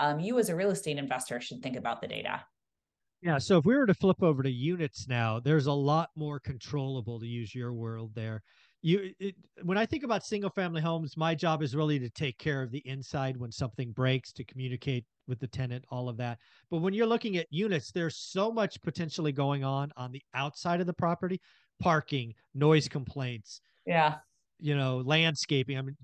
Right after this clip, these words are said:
Speaker 2: garbage. I mean, it could be lots, park. It's just, there's all of these things. So one of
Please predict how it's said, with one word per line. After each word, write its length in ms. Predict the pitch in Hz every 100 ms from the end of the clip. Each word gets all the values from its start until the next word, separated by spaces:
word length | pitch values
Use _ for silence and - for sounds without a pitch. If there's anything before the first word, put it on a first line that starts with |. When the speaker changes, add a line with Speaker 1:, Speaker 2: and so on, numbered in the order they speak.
| -
Speaker 2:
garbage. 480 | 160 160 139 123
I 40 | 147
mean, 120 | 156
it 180 | 165 -
could 100 | 214
be 120 | 185 156
lots, 460 | 151 156 165 - -
park. 280 | - 180 -
It's 200 | 175 160
just, 200 | - 190 - - - _
there's 200 | 180 160 -
all 240 | 175 196 208
of 100 | 160
these 200 | 156 -
things. 300 | 147 139 -
So 200 | - - - -
one 160 | -
of 60 | 214